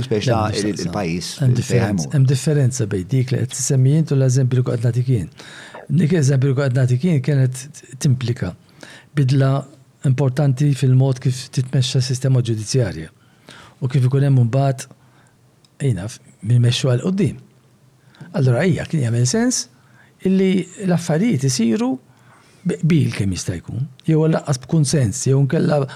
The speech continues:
Speaker 2: b'dis-, b'diskussjoni miftuħa. Imma qed ikollu kooperazzjoni fuq għadi. Sa billi
Speaker 1: Mm.
Speaker 2: tajt, <laughs> it-twaqqaf, jina, f'maġistrat inkwirenti, jew ġudiz-, jekk ma tħadd ma jkun irid joqgħod fuq. X'tagħmel?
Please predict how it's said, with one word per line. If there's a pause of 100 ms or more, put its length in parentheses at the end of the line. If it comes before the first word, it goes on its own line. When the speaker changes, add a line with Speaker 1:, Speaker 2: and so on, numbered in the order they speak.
Speaker 2:
b'dis-,
b'diskussjoni (320)
miftuħa. (480)
Imma
qed
ikollu
kooperazzjoni
fuq
għadi. (340)
Sa
billi
Speaker 1:
Mm.
Speaker 2:
tajt, (640)
<laughs> (960)
it-twaqqaf, (680)
jina,
f'maġistrat
inkwirenti,
jew
ġudiz-, (240)
jekk
ma
tħadd
ma
jkun
irid
joqgħod
fuq. (520)
X'tagħmel?